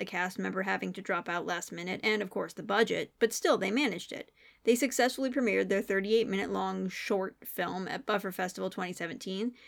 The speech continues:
and emailed a link to backers a couple weeks later on October twelfth. I had a lot of trouble setting my expectations for The Case of the Gilded Lily.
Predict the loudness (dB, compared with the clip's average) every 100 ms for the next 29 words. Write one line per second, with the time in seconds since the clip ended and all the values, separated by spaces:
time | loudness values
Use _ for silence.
0 | -16 -4 0 2 2 4 4 2 2 2
1 | 2 0 0 -4 -4 -2 -2 -4 -4 -4
2 | -4 -4 -8 -6 -8 -8 -8 -8 -8 -8
3 | -10 -12 -20 _ _ _ _ _ _ 2
4 | 4 6 6 6 6 4 2 4 4 2
5 | 2 2 0 0 0 -2 -6 -4 -4 -4
6 | -6 -6 -6 -4 -6 -4 -6 -8 -6 -6
7 | -6 -6 -8 -8 -8 -8